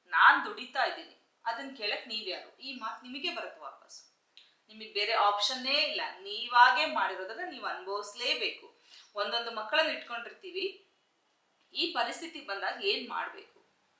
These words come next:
ಯಾವ ದೇವ್ರಿಗೆ ಹರಕೆ ಕೊಟ್-, ಕ-, ಕಟ್ಕೊಂಡ್ರುನು ಯಾವ ದೇವ್ರು ನಮ್ ಸಹಾಯಕ್ಕೆ ಬರಲ್ಲ. ಯಾಕಂದ್ರೆ ತಪ್ಪನ್ ಮಾಡಿರೋದು ನಾವೇನೆ.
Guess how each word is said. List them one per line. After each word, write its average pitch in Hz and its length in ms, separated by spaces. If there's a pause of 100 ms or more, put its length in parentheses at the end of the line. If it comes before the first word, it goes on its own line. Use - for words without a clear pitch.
(320)
ಯಾವ 196 520
ದೇವ್ರಿಗೆ 262 340
ಹರಕೆ 220 300
ಕೊಟ್-, 269 320
ಕ-, 226 220
ಕಟ್ಕೊಂಡ್ರುನು 262 580
ಯಾವ 185 320
ದೇವ್ರು 233 340
ನಮ್ 285 160
ಸಹಾಯಕ್ಕೆ 214 500
ಬರಲ್ಲ. 185 340 (160)
ಯಾಕಂದ್ರೆ 202 680 (100)
ತಪ್ಪನ್ 302 360
ಮಾಡಿರೋದು 285 320
ನಾವೇನೆ. 196 380